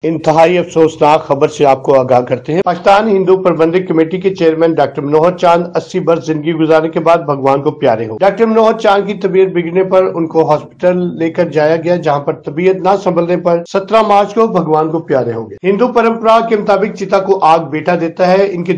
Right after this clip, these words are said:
दोनों बेटे अमेरिका रहते थे, जिस वजह से दो दिन लाश को सर्द खाने रखा गया और फिर उन्नीस मार्च बरोज इतवार डॉक्टर मनोहर चांद को समाधि राय बहादुर सर गंगाराम, जो कि रावी रोड पर वाक़या है,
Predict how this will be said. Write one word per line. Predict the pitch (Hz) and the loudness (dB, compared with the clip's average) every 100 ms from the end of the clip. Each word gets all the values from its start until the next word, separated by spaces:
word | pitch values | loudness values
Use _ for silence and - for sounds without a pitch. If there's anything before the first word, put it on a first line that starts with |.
| 123 | -2
दोनों | 196 233 | 0 2
बेटे | 220 202 226 220 | 0 0 -2 -2
अमेरिका | 175 165 160 165 | -2 -4 0 0
रहते | 143 135 139 - | 0 -4 -8 -10
थे, | 101 - _ _ _ 170 | -14 -16 _ _ _ -8
जिस | 180 | -2
वजह | 190 196 208 | 0 0 0
से | 214 | -2
दो | 175 185 196 | 0 4 4
दिन | 156 175 202 190 - _ | 2 -4 -4 -8 -18 _
लाश | 170 165 190 | 2 2 2
को | 185 190 190 196 - | 0 2 2 0 -16
सर्द | - 175 170 | -6 -4 -4
खाने | - 165 175 | -2 0 0
रखा | 165 156 175 | 0 0 -2
गया | 170 180 | 0 2
और | 180 175 | 2 2
फिर | 196 | 0
उन्नीस | 196 208 208 196 | 0 -4 -6 0
मार्च | 196 185 175 | 0 0 -2
बरोज | 170 175 170 | 0 0 0
इतवार | 165 170 170 165 | -2 2 2 2
डॉक्टर | 160 170 | 0 -2
मनोहर | 160 165 175 175 | -2 0 0 0
चांद | 165 180 180 | 0 0 0
को | 202 214 - - _ _ | 0 0 -4 -20 _ _
समाधि | - 208 214 226 | -2 2 4 4
राय | 226 | 4
बहादुर | 226 190 196 208 | 4 2 2 0
सर | 196 185 | 0 -2
गंगाराम, | 165 180 190 190 185 | 0 0 2 2 2
जो | 165 | -2
कि | 170 170 | -2 0
रावी | 156 156 | 0 2
रोड | 160 170 175 | 0 0 0
पर | 175 | 0
वाक़या | 147 147 175 | 0 -2 0
है, | 160 | 0